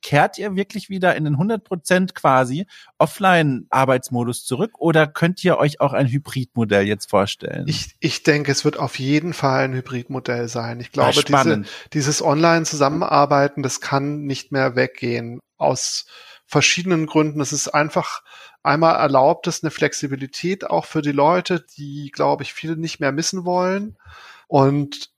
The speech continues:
Speaker 2: also ich habe das schon gemerkt, als wir diese kurze Phase hatten, wo wir uns dann im Büro wieder getroffen hatten, dass man diese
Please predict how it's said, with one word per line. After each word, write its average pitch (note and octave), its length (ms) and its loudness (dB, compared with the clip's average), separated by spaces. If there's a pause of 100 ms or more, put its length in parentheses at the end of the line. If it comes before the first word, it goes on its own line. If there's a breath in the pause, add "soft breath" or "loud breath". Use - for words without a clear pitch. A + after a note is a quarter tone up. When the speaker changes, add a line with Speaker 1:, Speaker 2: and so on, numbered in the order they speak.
(100)
Speaker 2:
also D3+ 200 2
ich C#3+ 120 2
habe F3 100 -2
das E3+ 140 0
schon D#3+ 200 2
gemerkt, D#3 340 2
als - 180 -6
wir D#3 80 2
diese C#3 300 2
kurze F#3 420 -2
Phase E3 500 2
hatten, D#3+ 280 -4
wo D3+ 100 0
wir E3 100 2
uns D#3 140 -6
dann D#3 160 -2
im C#3 140 -6
Büro D3 280 -2
wieder D3 180 0
getroffen D#3+ 500 -4
hatten, F#3+ 140 -4
dass D3+ 180 -4
man D3 100 0
diese C#3 320 2